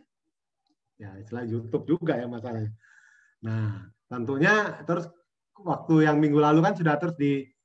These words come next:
dirub-, apa, dari kondisi, eh, apa, rangkaian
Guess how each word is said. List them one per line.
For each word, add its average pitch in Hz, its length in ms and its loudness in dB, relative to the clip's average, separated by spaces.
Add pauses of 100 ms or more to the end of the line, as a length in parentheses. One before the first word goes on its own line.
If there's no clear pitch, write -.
(140)
dirub-, 147 480 2
apa, 180 320 2
dari 143 480 2 (560)
kondisi, 143 800 2 (320)
eh, 139 1120 -2
apa, 143 400 -4 (640)
rangkaian 139 720 -2